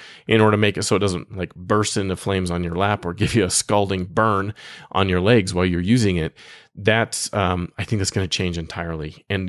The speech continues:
you're gonna get more performance out of Apple Silicon because they just run cooler and they can be cooled more efficiently in the same or even smaller form factors.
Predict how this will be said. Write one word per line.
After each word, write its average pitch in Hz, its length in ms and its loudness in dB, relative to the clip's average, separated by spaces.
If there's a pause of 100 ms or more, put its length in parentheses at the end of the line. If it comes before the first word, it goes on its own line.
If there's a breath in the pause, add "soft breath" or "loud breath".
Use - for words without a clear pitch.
you're 101 140 0
gonna 107 160 2
get 98 200 0
more 104 360 2
performance 104 920 -4 (420 soft breath)
out 107 180 4
of 110 260 4
Apple 110 300 -2
Silicon 92 640 2 (300 loud breath)
because 92 360 0
they 95 140 2
just 110 380 2
run 92 240 0
cooler 147 440 4
and 104 220 0
they 92 80 -2
can 90 200 -4
be 135 260 4
cooled 92 500 -2
more 95 200 -2
efficiently 95 680 0 (300 loud breath)
in 110 200 2
the 104 80 2
same 131 460 4
or 120 120 2
even 139 240 0
smaller 127 720 -2
form 90 320 -4
factors. 80 560 -6